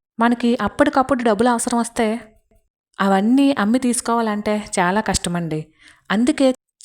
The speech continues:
చిన్న చిన్న ఇన్వెస్ట్‌మెంట్స్ చేయాలి అని చెప్పేసి నేనైతే ఎక్కువగా చెప్తూ ఉంటానండి. అది ఎఫ్‌డీ కావచ్చు, ఆర్డీ కావచ్చు, లేదా గోల్డ్ పైన కూడా కావచ్చు,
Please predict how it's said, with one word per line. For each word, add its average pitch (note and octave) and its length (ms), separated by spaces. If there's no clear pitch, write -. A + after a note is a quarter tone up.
చిన్న A#3 120
చిన్న B3 500
ఇన్వెస్ట్‌మెంట్స్ A#3+ 760
చేయాలి G#3 380
అని G3 200
చెప్పేసి F3+ 500
నేనైతే G3+ 460
ఎక్కువగా F#3+ 300
చెప్తూ F3+ 360
ఉంటానండి. E3 600
అది E3+ 140
ఎఫ్‌డీ G3 300
కావచ్చు, A#3+ 500
ఆర్డీ G3 300
కావచ్చు, D#3+ 400
లేదా B3 180
గోల్డ్ A3 440
పైన B3+ 160
కూడా G#3 220
కావచ్చు, D#3+ 460